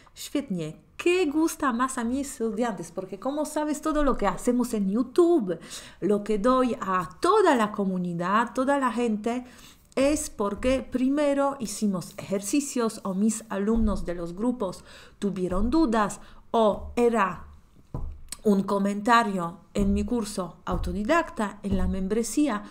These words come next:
O sea, todo lo que vemos de manera gratuita en YouTube o Instagram son las dudas de mis estudiantes,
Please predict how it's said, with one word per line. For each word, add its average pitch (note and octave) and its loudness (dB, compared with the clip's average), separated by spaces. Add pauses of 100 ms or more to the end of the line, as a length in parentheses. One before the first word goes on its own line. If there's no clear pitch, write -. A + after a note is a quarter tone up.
(360)
O G3+ 2
sea, G#3+ 2
todo D#4+ 2
lo - -2
que A#3+ 0
vemos B3 2
de F#3+ -2
manera G#3 0
gratuita G#3+ -2 (280)
en F#3+ 2
YouTube G#3 0
o G3+ 2
Instagram A#3+ 0 (220)
son C4 0
las G3+ 0
dudas A3 -2
de F#3 -2
mis G3 -6 (160)
estudiantes, F3 -2